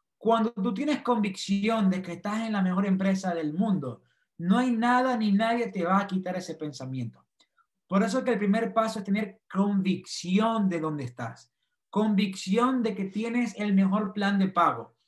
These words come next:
Y que aún no lo tenga, te invito a que veas el video de plan de compensación. Y si no, nos sentamos en otra llamada que no sea esta y te explico por qué no hay ningún plan que pague mejor que este.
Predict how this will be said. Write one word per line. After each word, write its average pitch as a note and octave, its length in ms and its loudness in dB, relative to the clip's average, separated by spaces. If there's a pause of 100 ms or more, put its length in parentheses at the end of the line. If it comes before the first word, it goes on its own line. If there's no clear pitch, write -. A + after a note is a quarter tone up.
(160)
Y F#3+ 200 -2
que G3+ 160 -2
aún B3 300 0
no C4+ 140 2
lo G#3 180 0
tenga, G3 600 0 (520)
te G3 100 -2
invito G3+ 420 4
a F#3+ 180 -4 (440)
que G3+ 180 -10
veas A3 380 0
el F3+ 160 -2
video F#3 380 2
de G3 100 -2
plan F#3 220 2
de F#3+ 80 6
compensación. C#3+ 760 -6 (800)
Y F#3 140 2
si F#3 160 2
no, A#3 340 4
nos F#3+ 240 4
sentamos G#3+ 480 4
en A3 100 0
otra G#3+ 200 -2
llamada G3+ 500 2
que F3+ 100 -8
no F3 120 -6
sea F#3 220 0
esta A3+ 380 -4 (300)
y G3 160 0
te G3+ 80 -4
explico G3+ 440 0
por G#3 160 0
qué G3+ 140 -2
no G3+ 100 6
hay B3 120 2
ningún A3 400 2
plan G#3+ 400 0 (260)
que F#3+ 140 2
pague G#3 300 2
mejor F#3+ 340 2
que D#3+ 140 0
este. - 220 -10